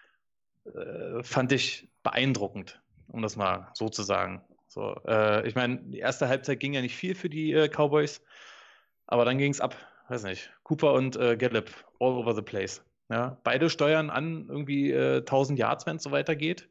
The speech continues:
Und wenn du zwei Receiver hast, die beide jeweils, äh, über tausend Yard fangen,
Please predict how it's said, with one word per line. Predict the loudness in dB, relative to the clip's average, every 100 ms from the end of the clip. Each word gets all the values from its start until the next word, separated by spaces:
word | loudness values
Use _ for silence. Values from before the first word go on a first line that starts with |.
| _ _ _ _
Und | -2
wenn | 0
du | 2
zwei | 2 4
Receiver | 2 0 0 2
hast, | 0 -2
die | -6
beide | -2 0 2 2
jeweils, | 0 2 2 2 0 -4 -6
äh, | -6 -4
über | 0 0
tausend | 2 0 0
Yard | -2 -4
fangen, | -4 -8 -8 -14